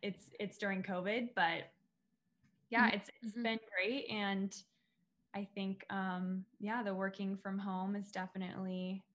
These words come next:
Speaker 1: feels normal at this point, but I'm excited to eventually transition back to the office 'cause I think that's healthy as well,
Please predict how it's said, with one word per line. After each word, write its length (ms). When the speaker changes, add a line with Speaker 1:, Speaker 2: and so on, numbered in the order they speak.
Speaker 1:
feels 280
normal 320
at 120
this 200
point, 300
but 140
I'm 120
excited 480
to 300
eventually 500
transition 580
back 280
to 80
the 120
office 400
'cause 140
I 80
think 220
that's 260
healthy 340
as 180
well, 360